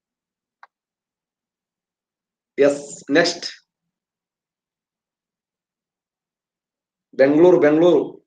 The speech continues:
main branch. Next question. ಯಾರನ್ನು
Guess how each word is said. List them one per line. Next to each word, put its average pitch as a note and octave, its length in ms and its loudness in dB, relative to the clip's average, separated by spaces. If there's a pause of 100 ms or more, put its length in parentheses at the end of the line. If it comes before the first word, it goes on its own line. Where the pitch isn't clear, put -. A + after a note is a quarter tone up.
main D3+ 220 0
branch. E3 380 -2 (2500)
Next D#3+ 300 -4
question. C#3 360 -4 (2250)
ಯಾರನ್ನು E3+ 460 2